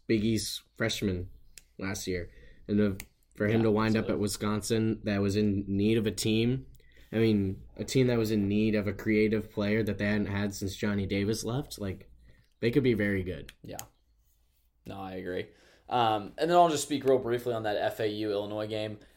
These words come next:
Speaker 2: I actually did watch most of this one. Um, I mean, I-,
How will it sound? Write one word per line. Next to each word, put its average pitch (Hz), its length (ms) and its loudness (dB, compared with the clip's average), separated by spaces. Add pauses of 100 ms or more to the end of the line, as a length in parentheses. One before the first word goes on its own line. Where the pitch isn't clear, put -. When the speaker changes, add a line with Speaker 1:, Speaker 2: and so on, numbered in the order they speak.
Speaker 2:
I 120 120 6
actually 131 260 2
did 117 160 0
watch 107 240 2
most 104 240 -4
of 110 80 -2
this 110 200 -4
one. 110 340 -6 (200)
Um, 101 480 -4 (540)
I 120 60 -4
mean, 117 400 -6 (380)
I-, 175 100 -12